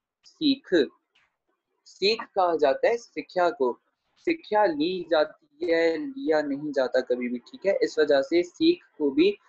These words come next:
अंकुर नहीं लगी कि साचे गुर की साची सीख,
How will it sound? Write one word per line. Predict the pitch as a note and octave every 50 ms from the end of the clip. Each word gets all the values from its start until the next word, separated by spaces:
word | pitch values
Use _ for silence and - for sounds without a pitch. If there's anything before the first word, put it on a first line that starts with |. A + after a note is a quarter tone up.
| _ _ _ -
अंकुर | D3+ D3+ D3 C#3+ - - G3 A3 A#3+ - _ _ _ _ C#3
नहीं | C#3 D3+ F3+ G#3+ G3 G3 E3 C#3+
लगी | C3 C3+ C3 C3
कि | B2+ - D3
साचे | D3+ - - D#3 C3+ C#3 D3+ - - F#3 F#3
गुर | E3+ - D3 C#3+
की | - - G3 A3+ C4 - _ _ _ _
साची | - - D#3+ C#3 D3 D3+ - - F3+ G3 G3+
सीख, | - - - F3+ D#3 -